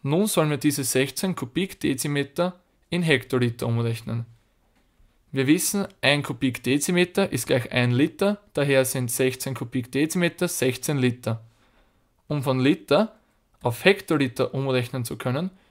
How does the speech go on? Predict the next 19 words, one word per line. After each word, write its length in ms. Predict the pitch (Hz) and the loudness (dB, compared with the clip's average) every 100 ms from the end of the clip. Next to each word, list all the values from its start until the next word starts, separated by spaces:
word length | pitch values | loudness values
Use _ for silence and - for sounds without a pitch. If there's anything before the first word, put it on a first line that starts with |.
| _ - | _ -6
müssen 400 | 143 190 - 180 | -2 -2 -2 0
wir 180 | 175 170 _ _ _ - | 0 -2 _ _ _ 0
durch 420 | 156 214 214 - | 6 6 4 0
einhundert 680 | 131 147 139 139 135 139 131 | 0 0 0 0 0 0 2
dividieren. 580 | 127 123 131 117 110 - _ _ _ _ _ | 2 2 2 2 0 -6 _ _ _ _ _
Das 160 | 127 127 | -2 -2
Ergebnis 420 | 127 143 185 185 | 2 2 2 -2
ist 240 | 151 - | -4 -4
null 340 | 135 143 196 214 | -2 2 2 0
Komma 240 | 147 131 | -2 -2
eins 420 | - 127 147 - | 0 -2 -2 -2
sechs 300 | 139 120 - - | -2 -2 -6 -4
Hektoliter. 680 | 127 - 120 107 - 120 - _ _ - | -4 0 -2 -4 -6 -10 -10 _ _ -6
Wir 100 | 113 | -4
sehen, 400 | - 131 190 202 | 0 2 2 0
dass 140 | 135 | -2
sich 120 | 131 | -4
das 220 | 117 117 - | -4 -6 -2
Komma 420 | 127 151 185 | -2 0 -2